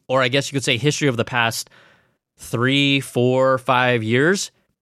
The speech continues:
has been really bad. And again, they're still very cocky about what they do. I love some of their products, not all of them, but this,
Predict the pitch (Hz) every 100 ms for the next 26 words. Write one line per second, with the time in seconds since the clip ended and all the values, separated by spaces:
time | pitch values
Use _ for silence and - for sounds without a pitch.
0 | _ _ - 185 156 180 165 185 196 127
1 | 147 120 82 - _ _ _ _ _ _
2 | _ _ _ - 135 139 127 170 156 135
3 | 123 - 170 160 113 131 139 160 180 208
4 | - 107 117 156 156 127 151 123 107 135
5 | 135 185 107 196 247 240 165 - _ -
6 | - 131 240 151 127 110 110 98 113 156
7 | - - _ _ _ _ _ 120 117 107
8 | 143 110 104 123 135 _ _ _ _ _
9 | _ _ _ _ _ _ - 123 113 143
10 | -